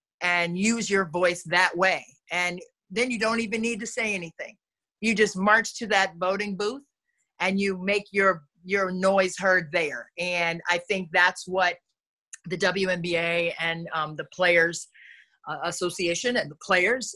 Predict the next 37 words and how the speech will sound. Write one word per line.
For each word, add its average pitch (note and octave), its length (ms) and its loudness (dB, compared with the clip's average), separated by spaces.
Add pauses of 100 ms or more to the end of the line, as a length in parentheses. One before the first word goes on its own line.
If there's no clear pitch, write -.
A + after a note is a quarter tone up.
are, E3 460 2 (220)
you F#3 120 -10
know, E3+ 180 -6
standing G#3+ 460 -2
up C4+ 180 0
for. B2 220 -8 (320)
It's, - 440 -4 (100)
you F#3+ 120 -10
know, E3+ 120 -2
one F#3 400 0
heartbeat. G#3+ 560 0 (600)
The F3+ 240 0
W G3 340 0
N G#3+ 100 0
B F#3 120 2
A F#3 40 4
is G3 200 0
one E3+ 300 0
heartbeat. E3 640 -2
And D#3+ 420 0 (160)
if E3+ 260 -4
there's F#3 220 0
something G3 360 0
that's F3+ 380 0 (400)
offbeat, D#3+ 680 0 (920)
then F#3 180 2
it's F#3+ 120 0
gonna G3 160 6
be G#3+ 100 4
reckoned G#3+ 340 4
with. - 180 -10 (260)
And F3 520 2 (120)
I F#3+ 120 2
just, F#3+ 360 -2
I F#3 140 2
love G3 400 4
that, F3 320 2